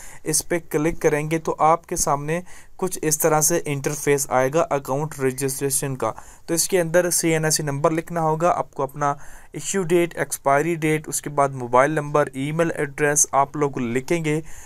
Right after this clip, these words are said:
तो नेक्स्ट पे क्लिक करेंगे तो आपके सामने कुछ इस तरह से आपके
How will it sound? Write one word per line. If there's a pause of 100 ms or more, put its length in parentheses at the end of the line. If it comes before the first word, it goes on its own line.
(200)
तो
नेक्स्ट
पे
क्लिक
करेंगे
तो
आपके
सामने
कुछ
इस
तरह
से (340)
आपके